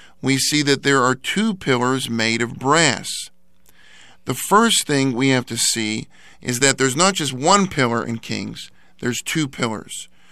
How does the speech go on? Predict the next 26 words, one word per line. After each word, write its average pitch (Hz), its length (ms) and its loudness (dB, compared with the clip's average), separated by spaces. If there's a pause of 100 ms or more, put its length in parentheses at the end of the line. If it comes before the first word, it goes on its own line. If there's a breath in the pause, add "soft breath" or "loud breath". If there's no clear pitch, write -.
(280 soft breath)
Two 208 480 0
is 131 200 -4
the 131 100 2
number 135 460 2
of - 220 -8
testimony. 120 840 -2 (720 loud breath)
And 131 160 0
so 151 160 2
the 139 120 0
fact 190 320 2
that 185 140 0
there 160 160 4
are 135 140 4
two 190 440 -4
pillars 131 680 -2 (400 loud breath)
means 151 400 0
that 135 360 2
the 127 100 -2
temple 196 680 2
of 120 240 -4
God 131 560 4 (460 soft breath)
is 160 540 2 (320 soft breath)
the 135 100 -2
testimony 143 920 0
of 110 200 -8
God. 110 340 -4